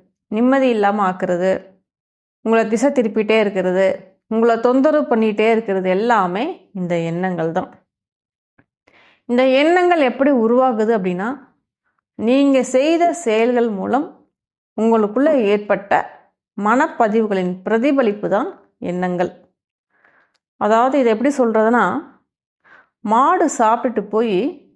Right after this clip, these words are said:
ஓய்வா படுத்திருக்கும் போது அசை போட்டுட்டே இருக்கும். இது மாதிரியான விஷயங்கள் தான்.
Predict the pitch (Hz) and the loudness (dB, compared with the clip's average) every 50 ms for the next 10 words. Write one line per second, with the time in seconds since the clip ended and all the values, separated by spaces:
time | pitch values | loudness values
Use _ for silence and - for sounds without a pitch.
0 | _ - 233 226 240 269 302 320 330 320 302 302 302 294 277 220 208 214 208 - | _ -12 -4 0 0 2 2 2 2 2 2 2 2 0 0 0 0 0 0 -2
1 | 254 226 226 208 202 208 233 247 220 202 190 226 302 359 - - _ _ _ _ | -2 -2 -2 -4 -2 -2 0 0 0 0 0 -2 -2 -4 -8 -16 _ _ _ _
2 | _ _ _ _ - - 220 - - 311 302 311 277 247 208 208 196 202 202 214 | _ _ _ _ -4 -4 -2 0 0 0 0 0 -2 0 0 0 -2 -2 -2 -2
3 | 220 196 180 185 - - - _ _ _ _ - 208 208 208 196 196 190 185 190 | -2 -2 -4 -8 -12 -16 -18 _ _ _ _ -6 -2 -2 0 0 0 0 0 -2
4 | 180 180 175 180 180 - 202 190 185 202 190 202 196 - | -2 -4 -4 -4 -4 -4 -4 -4 -4 -4 -4 -4 -6 -6